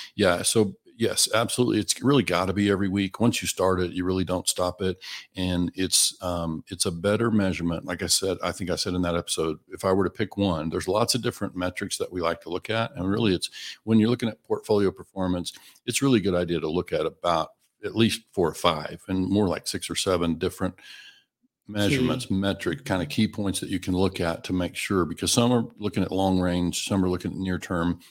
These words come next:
Speaker 1: And I think it's important to kinda keep an eye on both. But this collection efficiency is the best way I'm aware of to identify these things that we're talking about here.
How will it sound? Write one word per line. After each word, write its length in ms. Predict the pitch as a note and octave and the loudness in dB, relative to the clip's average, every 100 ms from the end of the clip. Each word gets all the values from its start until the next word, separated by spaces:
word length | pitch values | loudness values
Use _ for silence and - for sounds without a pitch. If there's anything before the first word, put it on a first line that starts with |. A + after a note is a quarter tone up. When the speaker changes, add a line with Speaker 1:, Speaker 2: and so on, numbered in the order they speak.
| _ _ _ - | _ _ _ -4
Speaker 1:
And 360 | F#2+ F2+ E2+ E2 | 0 0 0 -2
I 60 | F2 | -2
think 140 | G2 | 0
it's 100 | F#2 | 0
important 340 | E2 - F2+ F2 | -2 -4 -6 -6
to 60 | |
kinda 140 | F#2 F2 | -6 -6
keep 240 | - F2+ | -6 -4
an 80 | E2+ | -4
eye 340 | E2 F#2 F2+ | -4 -2 -2
on 200 | D#2+ D#2+ D2 | -2 -4 -2
both. 400 | F2+ F#2 D2+ - - - - | 0 2 0 -6 -16 -16 -6
But 120 | F#2 | -2
this 160 | A2+ - | 0 0
collection 400 | G2+ G2+ - G2 | 2 2 2 0
efficiency 520 | - A#2+ A2 F2+ F2+ | 2 0 2 0 -2
is 100 | D#2+ | -2
the 100 | F2 | -2
best 340 | E2 F#2+ - | 0 0 0
way 140 | F2 E2 | -2 -2
I'm 200 | G2+ A2 | 4 4
aware 320 | F2 E2 E2 | 4 2 0
of 180 | E2 - | -2 -2
to 160 | - E2 | -4 -2
identify 500 | D2+ G2 F2+ E2 D#2+ | 0 0 0 0 -2
these 180 | E2+ | -2
things 200 | - F2+ | -2 -4
that 100 | E2+ | -4
we're 60 | E2+ | -6
talking 300 | - E2 E2+ | -2 -2 0
about 200 | D2+ C#2 | -6 -6
here. 360 | - E2+ - | -4 -4 -4